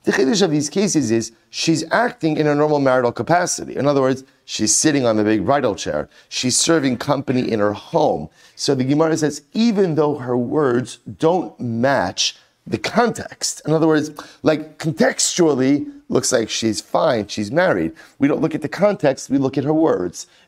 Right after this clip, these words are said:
And if in her words she is saying, "I don't want to be married to this man,"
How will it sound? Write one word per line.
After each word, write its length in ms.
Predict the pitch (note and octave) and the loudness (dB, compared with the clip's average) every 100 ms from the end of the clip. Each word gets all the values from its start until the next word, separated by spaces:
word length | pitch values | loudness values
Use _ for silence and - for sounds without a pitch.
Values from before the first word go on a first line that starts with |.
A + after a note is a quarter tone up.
| - | -2
And 120 | C#3 | -2
if 120 | C#3 | -2
in 140 | - | -2
her 160 | E3+ D#3+ | 0 0
words 500 | C3+ D3 D#3 D3 D3 | 2 2 2 0 -4
she 260 | - - C#3 | -10 -4 0
is 180 | C3 - | 0 -2
saying, 380 | D3 C#3 C3 - | -2 0 -2 -2
"I 100 | B2 | -4
don't 360 | A#2 D3 - | 0 -2 -2
want 220 | C3 C#3 C3 | -2 -4 -4
to 80 | |
be 100 | A#2+ | -4
married 460 | A#2+ C3 G3 G#3 E3 | -2 0 0 0 -4
to 100 | B2 | -4
this 240 | F#2+ - | -4 -6
man," 340 | F2 F2 A2 | -4 -2 -2